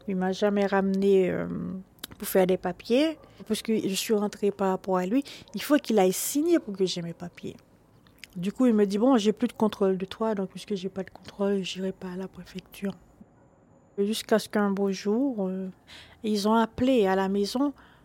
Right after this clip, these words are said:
Il a dit, « Bon, euh, il y a quelque chose qui cloche dans votre mariage.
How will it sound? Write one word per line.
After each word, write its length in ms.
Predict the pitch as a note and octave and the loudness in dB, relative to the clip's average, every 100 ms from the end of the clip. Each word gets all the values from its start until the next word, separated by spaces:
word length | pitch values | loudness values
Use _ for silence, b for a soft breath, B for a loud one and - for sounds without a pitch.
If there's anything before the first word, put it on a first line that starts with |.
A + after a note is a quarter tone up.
| b _ - | b _ -2
Il 60 | |
a 80 | G3+ | -2
dit, « 120 | F#3+ G3+ | 0 0
Bon, 420 | G#3 C#4+ D#4 A#3+ | 4 6 6 6
euh, 160 | G3 F#3+ | 4 2
il 80 | A3+ | 2
y 80 | A#3+ | 4
a 120 | A#3 | 4
quelque 260 | A#3 A#3+ C4 | 2 -2 0
chose 200 | C4+ A#3+ | 0 -2
qui 140 | - | -6
cloche 600 | - - D4 C4+ - - | -6 4 4 4 -2 -6
dans 100 | A3 | -6
votre 260 | G3 G3+ G3 | -6 -8 -8
mariage. 640 | F#3+ F#3+ G3 G3 G3+ - | -6 -4 -6 -6 -8 -8